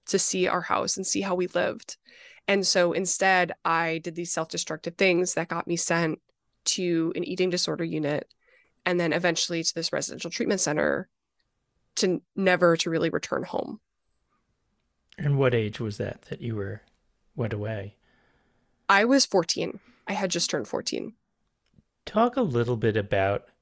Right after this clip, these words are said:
Speaker 2: the reality of hoarding. You know, there's T V shows about it that are very disturbing to me to watch, you know, because I, I, I'm, we're clearly watching somebody with mental illness, and yet it's sensationalized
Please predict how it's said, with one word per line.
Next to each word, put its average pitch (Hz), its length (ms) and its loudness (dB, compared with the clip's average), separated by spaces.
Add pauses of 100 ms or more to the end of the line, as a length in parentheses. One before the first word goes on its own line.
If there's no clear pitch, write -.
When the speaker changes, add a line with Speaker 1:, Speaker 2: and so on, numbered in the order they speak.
(140)
Speaker 2:
the 110 180 -2
reality 107 680 2
of 92 100 -6
hoarding. 92 540 -6
You 107 160 -6
know, 104 220 -4
there's 104 340 -4
T - 280 -2
V 135 200 0
shows 120 520 2
about 107 440 0
it 104 220 -4
that 104 480 -4 (140)
are 95 300 0
very 147 280 0
disturbing 101 720 -4 (120)
to - 120 -8
me 104 440 -2
to - 120 -10
watch, 90 640 -12
you 107 120 -6
know, 95 160 -6
because 101 420 -8
I, 95 260 -6 (420)
I, 117 80 -8 (140)
I'm, 107 200 -6 (100)
we're 113 120 -4
clearly 110 500 -4
watching 98 440 -6
somebody 95 360 -6
with 90 140 -12
mental 87 320 -10
illness, 101 480 -4 (920)
and 131 160 2
yet 127 180 2
it's 127 200 -2
sensationalized - 1200 -4